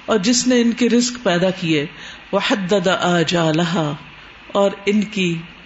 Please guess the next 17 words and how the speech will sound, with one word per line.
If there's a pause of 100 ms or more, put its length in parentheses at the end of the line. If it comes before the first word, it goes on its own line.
(320)
زندگی (220)
یا
ان (160)
کا
وقت
مقرر
کیا، (1500)
اس
کو
لمیٹڈ
کیا۔ (540)
یعنی (100)
ہر
پرندے،
ہر
انسان،
ہر